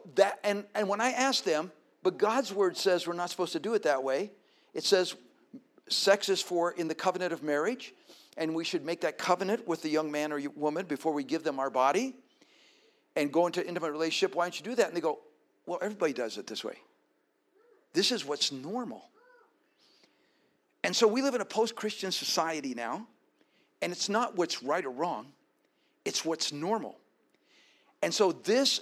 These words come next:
drives us today. Even Christian young people follow this behavior of,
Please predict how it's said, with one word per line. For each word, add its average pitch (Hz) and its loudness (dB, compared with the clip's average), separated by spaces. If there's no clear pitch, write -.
drives 190 2
us 151 -2
today. 156 0
Even 269 2
Christian 240 -2
young 180 8
people 170 -2
follow 190 6
this 180 2
behavior 180 -2
of, 156 6